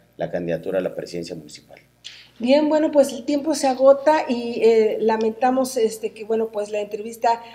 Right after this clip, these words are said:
Speaker 2: aún tengamos mucho por preguntarle y esperamos que más adelante podamos a contar de nuevo con la presencia de Abel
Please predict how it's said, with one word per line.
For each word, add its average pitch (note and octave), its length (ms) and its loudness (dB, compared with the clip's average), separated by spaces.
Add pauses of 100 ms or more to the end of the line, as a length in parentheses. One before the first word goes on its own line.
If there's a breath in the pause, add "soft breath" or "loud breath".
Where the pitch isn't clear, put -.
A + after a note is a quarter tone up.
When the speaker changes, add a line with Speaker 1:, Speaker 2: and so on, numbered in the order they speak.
Speaker 2:
aún B3 260 2
tengamos B3 460 0
mucho C#4 340 0
por A3+ 200 -6
preguntarle G#3+ 680 2
y B3 100 2
esperamos G#3 480 -4
que G#3+ 100 -8
más G3 220 -4
adelante G3 520 -4 (180 loud breath)
podamos G#3 340 2
a G#3 220 -6
contar G3+ 680 -2
de G3+ 140 -4
nuevo A3 340 0
con A#3+ 240 -2
la A3 160 -2
presencia G#3 540 -4 (240 loud breath)
de G#3 100 0
Abel A3 320 2